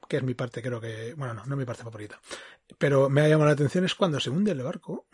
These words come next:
Cuando se hunde me refiero a cuando desaparece, ¿no? Pues se, se, se hunde durante una <laughs> hora y media.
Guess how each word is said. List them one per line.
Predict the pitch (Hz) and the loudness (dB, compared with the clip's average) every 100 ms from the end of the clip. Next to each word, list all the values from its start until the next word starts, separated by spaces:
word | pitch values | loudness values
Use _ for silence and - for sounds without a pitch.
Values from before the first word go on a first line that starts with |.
| - _ _ _ _ _ _ _ _ _ _ _ _ | -20 _ _ _ _ _ _ _ _ _ _ _ _
Cuando | - 113 | -8 -4
se | 156 | -2
hunde | 135 | 2
me | 156 | 2
refiero | 139 147 | 4 2
a | |
cuando | 156 117 | 0 -4
desaparece, | 123 113 120 113 | -6 -4 -4 -6
¿no? | 110 | -14
Pues | 107 107 | -12 -8
se, | - 131 | -8 -6
se, | 165 | -4
se | - - | 4 8
hunde | 175 156 | 10 12
durante | 160 147 143 | 12 10 8
una | 143 143 143 151 - 196 | 6 6 4 0 0 -2
<laughs> | - 165 | 0 0
hora | 139 | 0
y | 135 | 0
media. | 127 117 | 0 -2